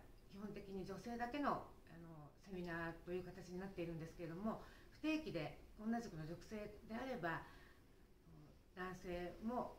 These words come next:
い-、さ-、ご参加していただ-、いただけるというような企画も不定期でやっております。昨日はクリスマスパーティーという形で、あの、支部長、浅草支部長のお宅のパーティールームをお借りいたしまして、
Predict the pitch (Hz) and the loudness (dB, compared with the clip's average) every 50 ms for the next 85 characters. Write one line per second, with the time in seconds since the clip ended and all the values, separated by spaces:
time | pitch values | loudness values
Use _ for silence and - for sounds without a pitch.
0 | - - - 226 226 - - - 185 180 - - 175 175 185 180 180 170 - - | -12 -8 -6 -6 -6 -6 -6 -8 -10 -10 -8 -8 -6 -4 -2 -2 -2 0 2 2
1 | 170 175 175 - - 185 180 185 185 180 175 175 - - - - - - 202 - | 2 2 2 2 0 -2 0 0 2 2 2 0 -2 -8 -12 -12 -12 -8 -4 -2
2 | 190 185 185 185 190 202 247 254 - 208 185 175 175 175 170 156 147 143 - - | -2 0 0 0 0 2 2 2 4 4 4 6 6 4 4 2 0 -2 -4 -6
3 | 190 180 - 175 165 175 180 180 180 - - - - - 247 247 233 240 185 165 | -6 -4 -2 0 2 4 4 2 2 0 -4 -10 -2 2 4 4 4 4 4 2
4 | 160 151 - - 180 170 170 175 175 165 - 165 - - - - - - 226 - | 2 0 0 0 0 0 0 0 0 0 -2 -2 -4 -4 -8 -12 -10 -10 -8 -4
5 | 240 285 - - 190 175 175 - 185 220 220 - 240 240 240 - - 247 254 247 | -2 -2 0 2 4 2 2 2 0 -2 2 2 4 2 2 2 2 2 2 2
6 | 247 208 190 - - 156 165 - 170 - 185 170 - 170 160 196 196 - - - | 2 2 2 2 0 -2 -4 -4 -4 -6 -6 -6 -6 -2 2 2 4 2 2 -2
7 | - - - - - - - - - - - - 147 147 151 - - - - - | -8 -12 -12 -14 -14 -16 -16 -16 -14 -14 -12 -12 -12 -12 -14 -14 -16 -16 -18 -18
8 | - - - - - - - - - 190 175 180 - - 190 175 165 - - - | -18 -18 -18 -18 -18 -16 -14 -12 -10 -10 -10 -10 -6 -2 0 2 2 2 0 -4
9 | - - 226 226 - - 233 226 - - 214 196 190 - 196 175 160 160 160 156 | -6 -4 -4 -4 -2 0 0 0 0 0 -4 -6 -4 0 2 2 2 2 2 0
10 | 151 - 180 180 175 - 175 175 180 - - - - 214 208 202 202 202 202 - | 0 0 -2 -6 -4 -2 0 0 0 0 0 -2 -2 -2 -2 0 0 -2 -2 -2
11 | - 214 202 190 208 196 180 165 151 147 143 - 175 170 170 165 190 185 - 196 | -2 0 0 0 2 2 2 2 0 0 0 2 2 2 2 0 -2 -4 -4 -2
12 | 180 180 170 - - - 214 208 208 | -2 -2 -2 -4 -2 0 0 0 0